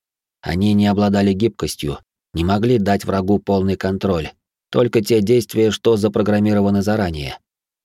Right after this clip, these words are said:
Через несколько секунд стало ясно, почему так. У Прометея, состоящего из примы, были другие, гораздо более эффективные способы.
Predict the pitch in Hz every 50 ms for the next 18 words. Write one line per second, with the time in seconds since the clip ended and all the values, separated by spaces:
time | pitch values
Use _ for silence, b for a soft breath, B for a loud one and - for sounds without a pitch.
0 | _ - - 104 107 117 104 120 127 123 - 110 113 - 110 - - 110 - -
1 | 123 110 - - - 107 110 113 117 123 127 113 92 - 92 87 - - 90 -
2 | - 95 98 98 101 - 87 80 73 - - _ _ _ _ _ _ _ _ _
3 | _ _ - 117 110 - 123 117 117 113 104 - 107 104 101 104 - - 90 -
4 | - 92 95 95 90 - - 92 87 87 - - 90 - - 98 98 95 92 92
5 | 90 87 - _ _ _ _ _ - 104 123 131 127 123 120 123 131 120 120 131
6 | 110 90 80 73 - - _ _ _ _ - - 113 123 127 123 104 104 120 117
7 | 104 104 127 127 120 117 117 113 110 - - 120 104 - - 110 104 - - 104
8 | 98 95 92 92 92 92 - - 87 82 - - 71 69 67